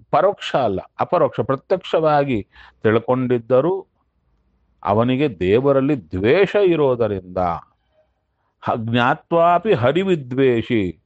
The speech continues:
ದುರ್ಯೋಧನಾದಿಹಿ ವಿನಿಶ್ಚಯಾತ್ ಬಹುಪ್ರಮಾಣೈಹಿ ನಿಶ್ಚಿತತ್ವಾತ್ ತಮೋ ಯಾತಿ. ಕೇವಲ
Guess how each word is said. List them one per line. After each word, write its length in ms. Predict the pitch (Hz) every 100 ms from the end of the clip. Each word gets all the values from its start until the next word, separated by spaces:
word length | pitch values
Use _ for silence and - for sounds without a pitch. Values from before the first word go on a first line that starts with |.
| _ _ _ 117
ದುರ್ಯೋಧನಾದಿಹಿ 1400 | 123 160 214 202 165 131 147 127 120 113 110 104 107 90 _ _ - - -
ವಿನಿಶ್ಚಯಾತ್ 1700 | 101 123 156 202 - - 190 175 165 147 139 127 117 113 101 90 78 _ _ _ _ _ -
ಬಹುಪ್ರಮಾಣೈಹಿ 1300 | 104 107 180 185 - 151 151 147 139 139 135 123 123
ನಿಶ್ಚಿತತ್ವಾತ್ 1300 | 117 117 - 160 139 123 - 113 98 92 95 156 117 _ _ -
ತಮೋ 480 | 90 90 98 139 185
ಯಾತಿ. 720 | 185 143 110 95 95 101 113 135 131 123 120 107 101 - _ _ _ _ _ _ _ - - _
ಕೇವಲ 560 | - 101 123 151 160